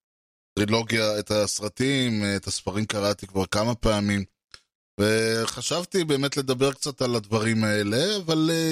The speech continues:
יצא משהו ספרותי קצת שונה, אולי במשדר הבא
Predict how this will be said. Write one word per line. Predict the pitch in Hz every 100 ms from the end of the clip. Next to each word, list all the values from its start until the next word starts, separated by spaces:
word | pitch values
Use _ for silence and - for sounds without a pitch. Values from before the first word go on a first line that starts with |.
| 156
יצא | 151 - 202
משהו | 202 190 - 202 196
ספרותי | - 175 - 151 151 185
קצת | 165 - 151
שונה, | - 196 285 233
אולי | 165 175 185
במשדר | 175 175 170 147 156 147
הבא | 139 135 131